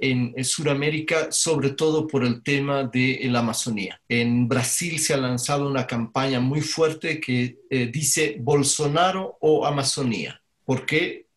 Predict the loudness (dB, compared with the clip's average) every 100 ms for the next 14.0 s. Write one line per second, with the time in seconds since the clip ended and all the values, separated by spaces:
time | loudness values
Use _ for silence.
0 | _ -8 -2 0 0 -2 -2 0 2 2
1 | 2 2 0 -2 0 0 2 2 2 -2
2 | -4 0 2 2 0 0 0 2 2 0
3 | -2 0 2 4 4 2 0 _ -2 0
4 | 0 -4 -4 -4 0 0 0 0 0 0
5 | -2 -4 -6 -14 _ -20 -20 -16 -2 0
6 | 0 0 -2 0 -2 -4 -6 0 2 2
7 | 0 -2 -8 -20 -20 -8 0 0 0 -2
8 | 0 0 0 0 2 2 2 0 -2 0
9 | 2 2 0 -2 -4 -2 0 0 0 -2
10 | -2 -6 -4 0 2 2 0 -2 -4 -4
11 | -2 -4 -4 -2 -2 0 -2 -4 -6 -2
12 | 0 0 2 0 2 0 -2 -2 0 2
13 | 2 2 2 0 0 0 2 4 4